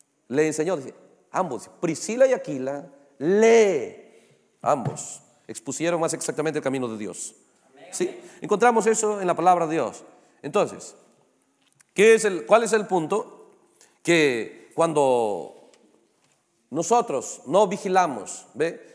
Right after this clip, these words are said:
por las Escrituras, la forma de confrontar nuestra fe, de confrontarnos ante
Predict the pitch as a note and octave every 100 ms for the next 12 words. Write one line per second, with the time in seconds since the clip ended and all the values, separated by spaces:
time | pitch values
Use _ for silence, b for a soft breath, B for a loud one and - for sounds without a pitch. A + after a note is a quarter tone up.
0 | B E3 E3 D3 C#3+ D3+ G#3 F#3+ D3 C3+
1 | F#3+ F#3+ E3 D3+ D3 C#3 B2+ F3 F#3 D3
2 | - - - B2+ C#3 C3+ C3+ E3 D#3+ C3+
3 | A#2 C3+ D3 C#3 - C#3 C#3 D#3+ F3 D3
4 | D3 C#3 C3+ G#2+